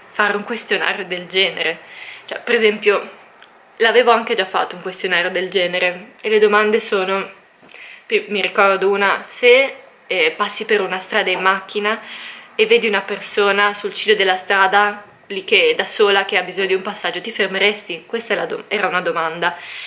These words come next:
Io mi chiedo, ma, cioè, quasi a tutte quelle domande che c'erano, se fossi stata dal vivo avrei risposto, "Dipende dalla situazione, caspita."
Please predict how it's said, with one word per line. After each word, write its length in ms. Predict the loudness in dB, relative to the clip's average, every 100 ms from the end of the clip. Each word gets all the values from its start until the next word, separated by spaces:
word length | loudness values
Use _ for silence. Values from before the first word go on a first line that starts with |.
| -4
Io 140 | 0 0
mi 140 | 0
chiedo, 300 | -2 0 2
ma, 240 | 2 0 -4 -20 _ -18
cioè, 140 | -12 0
quasi 260 | 2 2
a 40 | 0
tutte 260 | -2 -2
quelle 200 | 2 2
domande 400 | 4 2 0 0
che 120 | -6 -6
c'erano, 840 | 0 2 4 4 2 2 -2 -14 _ -16
se 120 | -8
fossi 300 | -4 -2 0
stata 380 | 0 2 2 2
dal 220 | 0 -2
vivo 240 | -2 0 2
avrei 160 | 2
risposto, 640 | 0 -4 -6 -6 -6 -8 -6
"Dipende 360 | -6 -2 0
dalla 160 | 0 0
situazione, 680 | -6 -12 -12 -2 0 0 -4
caspita." 560 | -6 -8 -12 -8 -8